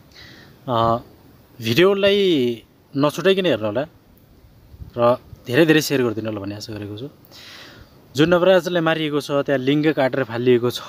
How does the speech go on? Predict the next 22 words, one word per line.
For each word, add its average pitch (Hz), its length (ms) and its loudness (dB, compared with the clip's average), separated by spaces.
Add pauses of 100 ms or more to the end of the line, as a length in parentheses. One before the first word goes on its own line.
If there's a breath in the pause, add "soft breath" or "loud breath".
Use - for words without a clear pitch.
(200)
भन्ने 104 160 -6
सुनिएको 113 460 -6
छ, - 100 -14
होइन? 120 240 -12
एउटा 127 280 -6
अचम्मित 143 360 2
कुरा 123 200 0
हो 104 100 -4
यो। 107 140 -8 (960 loud breath)
मैले 165 180 2
लाइफमा 160 480 0
पहिलोचोटि 139 420 -2
सुनेको 117 380 -6
कुराहरू 107 400 -4
नि, 98 80 -10
नि, 120 120 -14 (1000)
होइन? 117 120 -8
अहिले 135 200 2
देशै 135 680 2 (360 loud breath)
तनावमा 120 320 0
छ। 113 240 -14 (1200 soft breath)
यसको 135 600 2